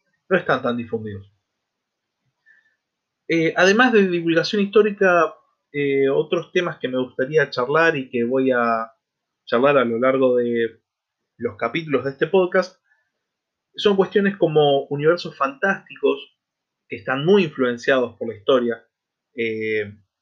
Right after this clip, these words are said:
como por ejemplo las obras de Tolkien o de Martin, eh, dígase El Señor de los Anillos, Game of Thrones, eh,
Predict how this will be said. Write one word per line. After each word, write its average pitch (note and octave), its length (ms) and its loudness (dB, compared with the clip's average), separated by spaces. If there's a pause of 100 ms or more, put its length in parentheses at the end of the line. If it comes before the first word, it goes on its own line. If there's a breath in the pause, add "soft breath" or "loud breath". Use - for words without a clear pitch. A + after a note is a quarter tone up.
(160)
como A#2 220 -8
por A2+ 140 -2
ejemplo A#2 560 0
las A2+ 380 -8
obras A#2+ 360 2
de A2+ 520 -2
Tolkien C#3+ 680 0 (100)
o A#2 200 -6
de A2+ 220 -4
Martin, C#3 840 -4 (480)
eh, A2+ 480 -4 (520)
dígase A#2 420 -2
El G#2+ 60 -4
Señor B2 220 -4
de - 20 -4
los A#2 100 -10
Anillos, B2 480 -2
Game A2+ 180 -6
of G2+ 120 -16
Thrones, A#2+ 500 -6 (560)
eh, A2+ 560 0